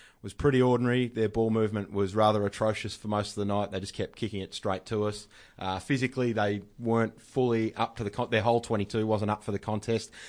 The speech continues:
A lot of the credit for that has to go to our pressure and our system at the back, but apart from Fife, Mundy, Neal, Walters, Sandilands, Matera, Wilson, Langdon and Ryan, that's nine players.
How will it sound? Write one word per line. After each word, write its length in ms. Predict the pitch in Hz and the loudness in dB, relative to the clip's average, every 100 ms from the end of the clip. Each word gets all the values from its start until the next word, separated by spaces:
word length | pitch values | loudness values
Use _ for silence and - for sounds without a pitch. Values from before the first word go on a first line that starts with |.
| - | 8
A 20 | |
lot 120 | 175 | 8
of 40 | 127 | 8
the 40 | |
credit 280 | - 143 135 | 6 6 6
for 80 | 120 | 4
that 160 | 120 107 | 2 4
has 200 | 123 - | 0 0
to 80 | |
go 240 | 117 117 113 | 4 6 6
to 180 | 123 120 | 4 2
our 100 | 107 | 4
pressure 380 | 151 156 156 | 2 2 0
and 80 | 127 | -2
our 80 | 95 | -4
system 340 | - 139 117 107 | -6 -8 -6 -6
at 40 | |
the 80 | 92 | 2
back, 380 | 120 123 - - | 4 4 2 -2
but 160 | 107 - - - | -2 -4 -20 -12
apart 340 | - 135 135 - | 0 4 4 2
from 280 | 120 107 - - _ | -2 -2 -6 -20 _
Fife, 420 | - 131 123 113 | 0 6 6 4
Mundy, 320 | 120 117 117 | 0 2 0
Neal, 580 | 107 110 117 113 110 104 - - _ - | 0 2 2 2 2 -2 -8 -20 _ -2
Walters, 480 | 113 123 117 120 113 | 2 2 0 -4 0
Sandilands, 540 | 117 110 107 110 104 | 0 2 2 0 -2
Matera, 480 | 104 - 120 110 104 | -4 -6 -2 0 0
Wilson, 420 | 98 113 - 107 | 0 -4 -4 -4
Langdon 360 | 101 98 101 98 | -2 -2 -4 -4
and 100 | 95 | -4
Ryan, 280 | 101 113 165 | -2 -2 -2
that's 180 | 98 - | -4 0
nine 280 | 123 123 113 | 2 2 2
players. 480 | 117 110 160 208 | 2 2 2 -2